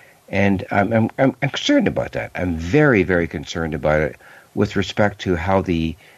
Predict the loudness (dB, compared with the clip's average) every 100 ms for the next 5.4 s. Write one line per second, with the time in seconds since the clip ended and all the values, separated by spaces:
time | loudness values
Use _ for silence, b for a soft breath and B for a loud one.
0 | b -6 2 2 2 0 2 0 0 -2
1 | -2 -4 0 2 2 0 -2 -2 2 4
2 | 4 0 -6 -8 -6 -6 -4 -2 -2 0
3 | 0 2 2 4 4 0 -4 B B B
4 | B -4 0 0 0 -2 0 0 2 2
5 | 2 -2 -8